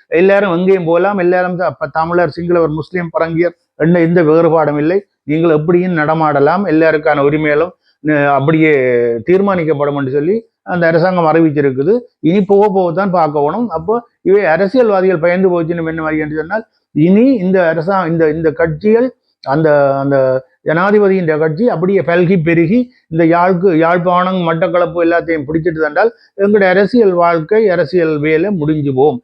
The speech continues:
எங்களுடைய வியாபாரம் நிறுத்தப்பட்டு போகும். ஆனபடியால் புதிய தலைகளை நாங்கள் அறிமுகப்படுத்த போறோம். இந்த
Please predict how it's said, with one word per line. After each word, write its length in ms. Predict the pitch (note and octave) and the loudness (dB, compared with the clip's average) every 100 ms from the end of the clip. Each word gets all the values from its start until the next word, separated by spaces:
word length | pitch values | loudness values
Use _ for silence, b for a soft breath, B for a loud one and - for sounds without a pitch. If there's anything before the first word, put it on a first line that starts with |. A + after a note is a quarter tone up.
| _ - | _ -4
எங்களுடைய 340 | D3 D#3 D3 | 0 2 2
வியாபாரம் 580 | D#3+ E3 E3+ F3+ A3+ b b | 2 2 0 0 -4 b b
நிறுத்தப்பட்டு 580 | D#3 E3+ F3+ D3 C3+ B2+ | -2 0 0 0 -2 -2
போகும். 200 | F3+ A#3+ | 0 0
ஆனபடியால் 580 | F#3+ F3+ D#3+ D#3+ G#3 A#3 b _ | 0 0 0 0 -2 -4 b _
புதிய 400 | E3+ F3 G#3 F#3+ | 0 2 2 2
தலைகளை 480 | E3+ E3 D3+ D#3+ E3+ | 2 0 0 0 0
நாங்கள் 240 | E3+ D3 | 0 0
அறிமுகப்படுத்த 640 | C#3 D3+ D#3 D3 C#3 C3+ | 0 0 0 0 -2 -2
போறோம். 340 | C3 C#3 F3 G#3+ _ _ - | -2 -2 -2 -4 _ _ -4
இந்த 200 | E3 | 0